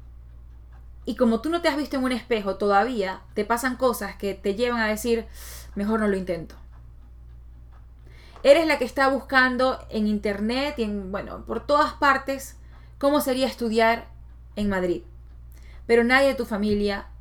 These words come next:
se fue a estudiar a otra parte. Entonces, al momento en el que tú vas a sacar esa garra y dices, "Me voy", no. Como si esa no fuera tu raza, como si eso no fuera tu sangre, como si eso no fuera lo tuyo.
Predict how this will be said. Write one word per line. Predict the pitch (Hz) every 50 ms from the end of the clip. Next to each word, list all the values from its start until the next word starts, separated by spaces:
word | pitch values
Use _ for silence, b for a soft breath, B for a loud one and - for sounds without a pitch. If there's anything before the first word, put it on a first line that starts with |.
| - - - -
se | - 226 208
fue | - 226 226
a |
estudiar | 214 - 214 208 208 208
a |
otra | 196 190 185 -
parte. | 165 165 165 - - - - - - - - - b b b b b -
Entonces, | 214 220 220 277 - 339
al | 320 285
momento | 269 269 277 269 277 277
en | 262
el | 233 226
que | 226
tú | 220 247
vas | 254 269 262
a | 262 254
sacar | - 233 - 240 240
esa | 233 - 240
garra | 226 240 233 226 233
y | 233
dices, | 226 233 226 233 214
"Me | 214 208 196
voy", | 233 254 247 208 - - - - - - - - - - - - - - -
no. | 180 180 180 160 156 - - - - - - - - - - - - - - - - - - - - - - - - - - - -
Como | - 240 240 247 -
si | - 240 - - - - - - - - -
esa | 247 262 269 277
no | 262 240
fuera | - - 247 240 240 240
tu | 233 208
raza, | 208 202 185 - - 185
como | - 196 190 185
si | 214
eso | 220 254 254
no | 247 226
fuera | - 254 254 247 247 240 240
tu | 220 202
sangre, | 202 - 226 208 196 190 185 180
como | - 202 202
si | 208
eso | 226 269
no | 262 262
fuera | - - 285 262 262
lo | 226 196 -
tuyo. | 240 220 190 - -